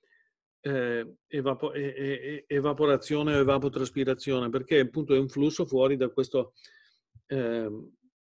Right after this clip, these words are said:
alla superficie, ai-, al, al contorno di questo volume di controllo in atmosfera. In questo caso al posto dell'asterisco mettiamo Q primo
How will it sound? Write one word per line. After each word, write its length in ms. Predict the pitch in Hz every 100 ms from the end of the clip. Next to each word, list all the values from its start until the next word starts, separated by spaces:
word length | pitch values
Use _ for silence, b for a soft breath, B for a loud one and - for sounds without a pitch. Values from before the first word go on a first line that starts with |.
| _ _ 147
alla 200 | 131 127
superficie, 840 | - 147 156 123 151 151 147 170
ai-, 220 | 151 139
al, 360 | 131 131 127 120
al 120 | 120
contorno 760 | - 165 160 143 131 139 156 160
di 100 | 131
questo 300 | 135 131 139
volume 320 | 131 135 131
di 120 | 123
controllo 540 | 117 143 135 117 120 127
in 100 | 123
atmosfera. 800 | 117 120 120 - 120 113 117 117 _ b b b b b -
In 140 | 151
questo 360 | 147 147 139 127
caso 440 | 143 131 135 156
al 120 | 175
posto 360 | 143 143 139 143
dell'asterisco 800 | 127 123 123 123 156 139 131 -
mettiamo 380 | 175 170 131 135
Q 200 | - 156
primo 640 | 143 135 131 127 135 139